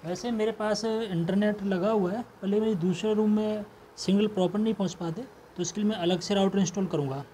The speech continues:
तो इसलिए मैं न्यू केबल मंगवाई है। तो देखते हैं कि Flipkart ने हमको कैसा, अम, अपना product भेजा हुआ है, जो seller है उन्होंने।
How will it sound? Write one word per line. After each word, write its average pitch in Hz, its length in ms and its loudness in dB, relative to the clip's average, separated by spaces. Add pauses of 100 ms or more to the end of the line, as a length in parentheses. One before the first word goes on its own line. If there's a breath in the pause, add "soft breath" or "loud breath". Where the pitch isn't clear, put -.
(360)
तो 175 60 0
इसलिए 196 200 0
मैं 254 80 0
न्यू 196 240 6
केबल 185 260 0
मंगवाई 160 360 0
है। 240 140 -8 (360)
तो 180 100 -4
देखते 180 360 -2
हैं 226 80 -2
कि 233 60 -2
Flipkart 190 440 0
ने 196 60 2
हमको 196 180 2
कैसा, 190 560 0 (280)
अम, 156 220 0 (400)
अपना 175 140 0
product 185 340 0
भेजा 165 240 4
हुआ 165 180 4
है, 180 160 -4
जो 175 120 -4
seller 170 280 2
है 175 60 2
उन्होंने। 165 260 0